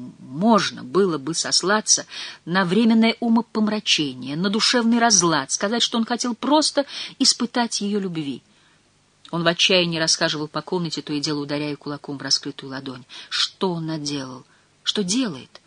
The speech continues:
И что ещё ему предстоит? Даже собственные слуги презирают и бросают его. Он остановился и обхватил голову руками. Потом взглянул на часы. Невзирая ни на что, он должен ещё сегодня увидеться с Сарой.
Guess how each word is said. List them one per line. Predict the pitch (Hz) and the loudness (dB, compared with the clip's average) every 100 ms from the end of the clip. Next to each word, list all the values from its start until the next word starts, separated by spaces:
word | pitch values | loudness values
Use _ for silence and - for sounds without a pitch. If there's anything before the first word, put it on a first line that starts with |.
| _ _ _ | _ _ _
И | - | -8
что | - 165 | -6 -6
ещё | 175 - - 302 | -2 0 2 4
ему | 277 233 | 4 2
предстоит? | 170 - - 151 127 123 - _ _ _ - - _ _ _ _ _ - | 0 -2 -2 -4 -10 -16 -20 _ _ _ -20 -20 _ _ _ _ _ -16
Даже | 151 196 226 | -2 0 2
собственные | 226 233 220 - 208 214 | 2 0 -2 -6 -4 0
слуги | - 202 196 160 | 0 0 -2 -2
презирают | 151 151 143 143 135 127 | -4 -6 -4 -6 -6 -10
и | |
бросают | 135 135 139 131 131 123 | -12 0 0 0 -8 -14
его. | 135 131 123 127 _ _ _ _ _ _ _ _ | -16 -14 -16 -20 _ _ _ _ _ _ _ _
Он | 233 247 | 4 4
остановился | 240 233 240 262 247 240 | 4 2 2 2 2 0
и | |
обхватил | 226 - 220 240 208 | -2 -2 0 -2 0
голову | 214 208 202 | 0 0 -2
руками. | 202 180 143 135 - - - _ | -4 -4 -4 -8 -16 -20 -20 _
Потом | - 185 240 | 0 4 4
взглянул | 202 196 226 254 | 4 4 4 6
на | 240 | 4
часы. | 233 220 - 165 156 _ _ _ _ - | 2 0 0 0 -4 _ _ _ _ 0
Невзирая | 196 208 220 247 247 | 2 4 6 6 6
ни | 240 | 6
на | 233 | 4
что, | - 277 | 2 2
он | 262 233 180 | 4 4 6
должен | 220 254 240 240 | 6 6 4 2
ещё | 233 214 226 | 2 0 0
сегодня | - 214 196 226 214 | 0 0 0 0 0
увидеться | 208 196 - 190 | 0 -4 -6 -2
с | - | 0
Сарой. | - 135 127 | 0 -2 -6